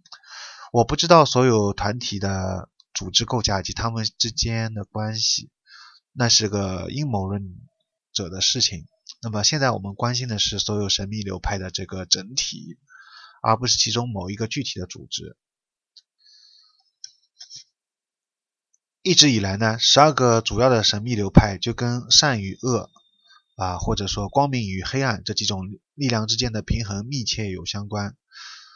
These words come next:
呃，就是在这个领域里面，我们能够判定一个人是不是反基督、反基督者。反基督非常重要，因为它就是孟陶克公正，工程的核心。那么不仅是邓肯一直受到这方面训练，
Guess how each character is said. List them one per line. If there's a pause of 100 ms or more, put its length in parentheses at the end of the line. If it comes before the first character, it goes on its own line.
(280)
呃， (180)
就
是
在
这
个
领
域
里
面，
我
们
能
够
判
定
一
个
人
是
不
是
反
基
督、 (800)
反
基
督
者。 (260)
反
基
督
非
常
重
要，
因
为
它
就
是
孟
陶
克
公
正， (140)
工
程
的
核
心。 (720)
那
么
不
仅
是
邓
肯
一
直
受
到
这
方
面
训
练，